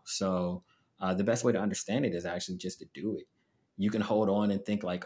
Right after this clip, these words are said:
"Oh, am I gonna put this design here or move this button here?" Um,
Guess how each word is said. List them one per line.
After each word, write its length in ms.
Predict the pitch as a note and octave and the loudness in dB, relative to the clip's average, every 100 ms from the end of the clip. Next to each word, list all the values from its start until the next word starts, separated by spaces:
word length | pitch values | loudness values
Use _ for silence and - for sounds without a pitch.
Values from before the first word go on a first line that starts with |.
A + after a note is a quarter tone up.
| - | -6
"Oh, 120 | G#2 | -2
am 120 | F#2+ | 0
I 100 | F#2+ | 2
gonna 180 | G2+ G2+ | 2 0
put 180 | - A#2+ | 0 -4
this 180 | G#2 - | -4 -4
design 360 | G2+ G2 F#2+ | -4 -2 -2
here 380 | G#2 A2+ G#2+ G#2+ - | 0 2 2 0 -2
or 120 | F#2+ | -2
move 200 | G2 F#2 | -2 -2
this 140 | G#2 | -6
button 280 | - G2 E2+ | -2 -4 -2
here?" 440 | G2 A#2+ A2+ A2+ - _ _ _ _ - | 2 4 4 0 -10 _ _ _ _ -10
Um, 320 | F#2+ F#2 F2 | -4 -2 -4